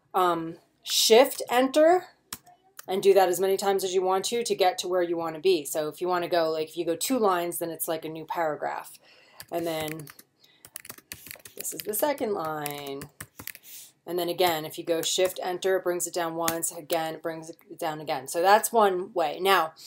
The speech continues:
the reason that that's not ideal for a lot of people is that people tend to just hit Enter automatically.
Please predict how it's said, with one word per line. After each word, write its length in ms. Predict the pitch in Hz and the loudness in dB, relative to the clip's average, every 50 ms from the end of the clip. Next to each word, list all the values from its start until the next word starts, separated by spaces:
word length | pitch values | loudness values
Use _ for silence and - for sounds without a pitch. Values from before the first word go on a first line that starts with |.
| - - - - - - - - _ _ _ - | -18 -18 -18 -14 -6 -6 -6 -6 _ _ _ -4
the 100 | 202 202 | 0 4
reason 340 | 247 302 349 339 320 302 | 8 10 10 10 10 8
that 140 | 262 240 233 | 4 4 6
that's 320 | 240 233 240 247 240 - 220 | 8 10 8 8 8 4 2
not 200 | 220 214 214 208 | 2 4 6 6
ideal 460 | 190 175 175 170 170 175 180 185 190 | 6 4 4 0 0 0 2 2 2
for 180 | - - 220 | 2 2 2
a 60 | 220 220 | 4 6
lot 180 | 226 220 226 | 8 8 6
of 80 | 226 233 | 6 4
people 460 | - 240 233 233 - 240 240 240 - | -2 -6 -6 0 2 2 4 4 2
is 260 | - 202 185 180 160 165 | 2 0 0 0 0 0
that 360 | 175 165 165 165 165 - - _ _ _ _ _ _ _ _ _ _ _ _ _ _ - - - - | 0 2 2 2 0 -2 -6 _ _ _ _ _ _ _ _ _ _ _ _ _ _ -20 -18 -14 -6
people 260 | - 240 240 247 233 | -4 2 6 6 6
tend 200 | - 226 226 214 | 8 6 4 4
to 100 | 214 208 | 4 2
just 260 | 196 202 202 - - | 2 4 2 2 4
hit 180 | - 214 214 - | 2 2 2 2
Enter 520 | - 185 190 190 - 220 233 247 226 - _ _ _ _ _ _ _ _ _ _ _ _ - | 0 -4 -4 0 2 4 4 2 0 -6 _ _ _ _ _ _ _ _ _ _ _ _ 6
automatically. 840 | 196 190 190 196 185 180 165 165 180 185 - 269 277 311 320 320 - | 8 8 8 8 4 2 0 0 0 0 0 0 2 2 2 0 -2